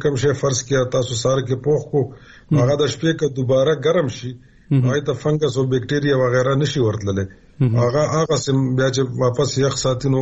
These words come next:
Speaker 1: ورځ دوه استعمالوي شي. او جمعې کې خو دا تقریباً تر پنځو نه اووه ورځو پورې مونږ په دې موسم کې ساتلی شو.
Speaker 2: صحیح.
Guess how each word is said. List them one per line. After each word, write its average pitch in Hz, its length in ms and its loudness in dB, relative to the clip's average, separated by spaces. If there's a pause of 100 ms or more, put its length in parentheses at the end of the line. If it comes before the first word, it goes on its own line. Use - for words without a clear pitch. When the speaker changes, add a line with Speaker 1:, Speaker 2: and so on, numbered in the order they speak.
Speaker 1:
ورځ 127 200 0
دوه 131 180 0
استعمالوي 127 440 0
شي. 147 80 2
او 147 60 4
جمعې 160 300 2
کې 156 160 0
خو 139 80 2
دا 151 120 2
تقریباً 151 500 0
تر 135 200 -2
پنځو 131 380 2
نه 156 60 2
اووه 156 240 2
ورځو 131 260 2
پورې 123 140 0
مونږ 123 200 0
په 120 80 0
دې 120 120 0
موسم 113 340 0
کې 107 120 -2
ساتلی 87 460 0
شو. - 200 -12 (260)
Speaker 2:
صحیح. 123 460 0